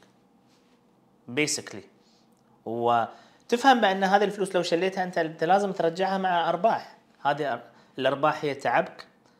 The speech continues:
سنوات إلى مرات إلى آخرها. فلازم تعرف أن التمويل مرات يكون جيد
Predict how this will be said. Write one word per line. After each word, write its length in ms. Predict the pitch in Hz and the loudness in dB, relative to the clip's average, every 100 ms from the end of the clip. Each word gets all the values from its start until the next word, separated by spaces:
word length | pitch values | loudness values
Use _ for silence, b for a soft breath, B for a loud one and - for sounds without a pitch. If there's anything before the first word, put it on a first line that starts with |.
| _ | _
سنوات 500 | - 131 131 139 135 | -10 -4 0 0 0
إلى 80 | 123 | -6
مرات 320 | 113 101 98 | -4 -6 -8
إلى 120 | - - | -12 -18
آخرها. 360 | - - - _ b b b | -18 -20 -20 _ b b b
فلازم 320 | 151 196 226 190 | 2 2 2 -4
تعرف 320 | 156 147 156 | -4 -4 -6
أن 100 | 170 | -8
التمويل 720 | 170 175 170 190 226 247 226 - | -4 -2 -2 -2 -2 -4 -8 -6
مرات 800 | 156 180 185 175 208 214 190 175 | 0 0 0 0 4 4 4 0
يكون 260 | - 165 | -6 -6
جيد 440 | 151 165 165 160 | -2 -2 -2 -4